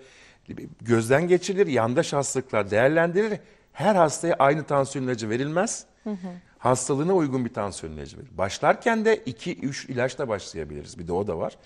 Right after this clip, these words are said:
Speaker 2: Evet.
Speaker 1: Çünkü bu
Speaker 2: Evresine göre sanırım.
Speaker 1: Evresine göre. Burada çok önemli bir nokta. Şimdi hastaya herhangi bir şekilde bu tespiti yaptık. Tansiyon hastasının olduğunu söyledik. Hasta dikkat etti. Risk faktörü var ya da yok. Tansiyon ilaçlarını kullanmaya başladı.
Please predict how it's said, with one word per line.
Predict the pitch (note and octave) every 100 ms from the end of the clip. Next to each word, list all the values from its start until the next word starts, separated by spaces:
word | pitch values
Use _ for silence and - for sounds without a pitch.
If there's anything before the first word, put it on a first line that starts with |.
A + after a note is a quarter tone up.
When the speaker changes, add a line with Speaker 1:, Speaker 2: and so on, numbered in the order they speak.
| -
Speaker 2:
Evet. | F#3 D3 -
Speaker 1:
Çünkü | - E3 B2+
bu | E3+
Speaker 2:
Evresine | B3 B3 C#4 C#4+ C4+
göre | A3 D#3+
sanırım. | - D#3+ -
Speaker 1:
Evresine | D#3 - -
göre. | - - _ _ _ -
Burada | F#3 F3
çok | E3+ F3+
önemli | E3 C#3+ B2+ A#2
bir | A2+
nokta. | A2 G#2+ - G#3 - - _ _ _ -
Şimdi | - F3+
hastaya | E3 F3+ - D3+ E3
herhangi | D#3 D#3+ D#3 C3 A#2+
bir |
şekilde | A#2 A#2+ G#2+ G#2+
bu | G#2+
tespiti | B2 A2 - -
yaptık. | G2+ B2 - B2+ -
Tansiyon | C3 B2+ C3+ B2
hastasının | A2+ G#2+ - F#2
olduğunu | G2 G2+ F2
söyledik. | - G#2+ C3 B2 - - _ _ _
Hasta | - C#3 C#3 A#2+
dikkat | B2 C#3+ C3
etti. | A2 -
Risk | A#2+ C#3+
faktörü | - B2+ - B2 A2+
var | A#2 D3+
ya | B2 G2
da |
yok. | E2+ D3+ -
Tansiyon | E3 D3+ C3+ C3
ilaçlarını | A#2 G#2+ F2+ E2+
kullanmaya | - A2 C#3+ E3 F3
başladı. | E3 E3+ D#3+ G3